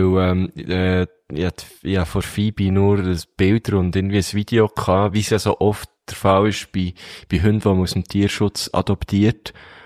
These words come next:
Äh, man kann nicht vorher eben bei der Zucht vorbeigehen und die Hunde ein bisschen anschauen und dann einen rauslesen und dann schauen, ähm, funktioniert jetzt das, ähm, bondet man da vielleicht schon irgendwie ein bisschen, sondern man,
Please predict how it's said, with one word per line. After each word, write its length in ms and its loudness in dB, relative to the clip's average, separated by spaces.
Äh, 360 0
man 120 0
kann 140 -2
nicht 160 0
vorher 480 2
eben 240 -2
bei 60 0
der 140 -10
Zucht 420 -4
vorbeigehen 800 0
und 340 -2
die 140 0
Hunde 240 0
ein 60 0
bisschen 180 0
anschauen 520 2
und 80 -2
dann 160 -2
einen 180 0
rauslesen 720 -2
und 80 -2
dann 160 -2
schauen, 500 -2
ähm, 340 -2
funktioniert 680 0
jetzt 300 -4
das, 500 0
ähm, 680 0
bondet 500 2
man 160 -2
da 200 0
vielleicht 280 -2
schon 160 -2
irgendwie 300 0
ein 80 -8
bisschen, 340 -2
sondern 140 -4
man, 240 -2